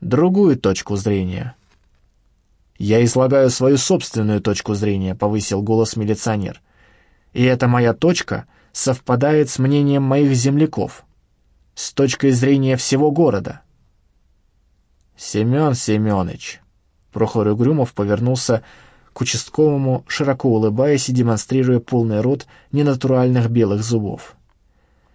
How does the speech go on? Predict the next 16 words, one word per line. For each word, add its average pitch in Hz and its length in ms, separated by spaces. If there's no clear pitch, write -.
«Семен 175 440
Семенович, 117 800
насчет 139 420
низкой 175 400
преступности — 156 840
это, 180 300
конечно, 160 600
хорошо, 147 680
это 113 140
просто 139 260
замечательно, 143 1040
но 110 100
я 131 160
создам 127 480
в 107 80
городе 139 440